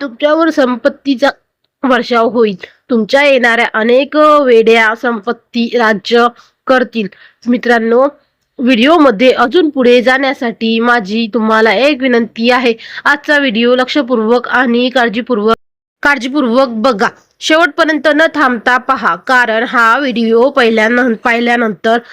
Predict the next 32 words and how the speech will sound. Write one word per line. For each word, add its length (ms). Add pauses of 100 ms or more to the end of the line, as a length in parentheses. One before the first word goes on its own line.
(140)
माता 280
लक्ष्मीची 500
कृपा 380
तुमच्यावर 480
नक्की 380
बसेल. 420 (340)
तसेच 480
तुम्ही 340
जर 200
माता 340
लक्ष्मीचा 680
मान 240
सन्मान 440
ठेवत 420
असाल 460 (300)
तर 120
या 200
व्हिडिओला 480
एक 240
लाईक 320
आणि 180
नक्क-, 680
शेअर 320
करा 240 (400)
आणि 280
चॅनलला 460
सबस्क्राईब 480 (120)
करा. 120 (260)
चॅनलवरती 600
नवीन 360
आला 260
असाल 440